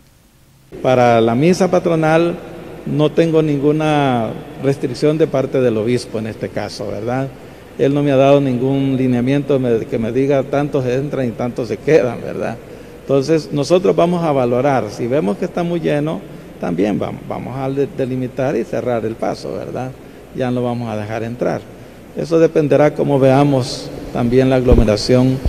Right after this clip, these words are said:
Las bancas están separadas, como ya les dije,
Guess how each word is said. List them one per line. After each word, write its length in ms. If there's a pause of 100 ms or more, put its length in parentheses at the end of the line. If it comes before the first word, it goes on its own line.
(420)
Las 220
bancas 340
están 340
separadas, 720
como 220
ya 80
les 160
dije, 340